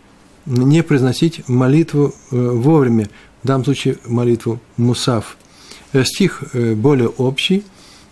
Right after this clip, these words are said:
там сказано о том, кто нарушает, сейчас мы снова к нему придём, тот, кто нарушает сроки праздников, э, в Иерусалиме, вот, э, на них и из-за них придёт беда. Так через пророка Цефанию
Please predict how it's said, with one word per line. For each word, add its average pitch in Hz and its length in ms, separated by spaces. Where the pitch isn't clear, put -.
там 123 180
сказано 117 400
о 110 40
том, 120 220
кто 165 220
нарушает, 123 880
сейчас - 240
мы 135 60
снова 170 240
к - 80
нему 120 140
придём, 151 440
тот, - 160
кто 135 160
нарушает 120 720
сроки 135 400
праздников, 135 680
э, 147 200
в 143 60
Иерусалиме, 175 680
вот, 143 240
э, 123 640
на 135 160
них 170 240
и 143 240
из-за 131 180
них 139 240
придёт 110 460
беда. 110 380
Так 135 240
через 123 320
пророка 127 380
Цефанию 175 480